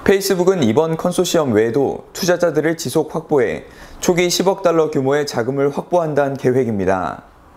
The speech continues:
월스트리트 저널은 페이스북의 이러한 도전을 암호화폐 상용화의 신호탄이 될 수 있다는 관측입니다.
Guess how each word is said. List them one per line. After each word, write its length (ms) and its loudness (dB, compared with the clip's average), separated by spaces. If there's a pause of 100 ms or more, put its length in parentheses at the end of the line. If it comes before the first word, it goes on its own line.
(800)
월스트리트 540 2
저널은 640 0
페이스북의 580 0
이러한 280 0
도전을 480 0
암호화폐 440 -2
상용화의 540 0
신호탄이 560 -2
될 140 2
수 120 -4
있다는 380 0
관측입니다. 920 -2